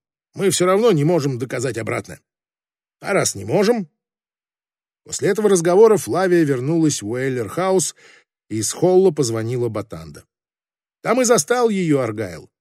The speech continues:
Она держала трубку возле уха и печально кивала. "Там соберутся все", — убитым голосом закончил Батанда.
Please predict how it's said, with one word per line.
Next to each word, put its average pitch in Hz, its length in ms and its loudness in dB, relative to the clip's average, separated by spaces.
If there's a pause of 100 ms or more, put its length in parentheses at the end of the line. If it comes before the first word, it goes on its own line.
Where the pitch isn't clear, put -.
(560)
Она 190 260 -2
держала 196 420 4
трубку 175 340 0
возле 156 280 2
уха 226 280 -2
и 214 60 -4
печально 143 600 -4
кивала. 92 600 -10 (1200)
"Там 120 280 -6
соберутся 117 760 -6
все", — 98 440 -10 (720)
убитым 117 380 -6
голосом 143 440 2
закончил 107 500 -6
Батанда. 90 480 -14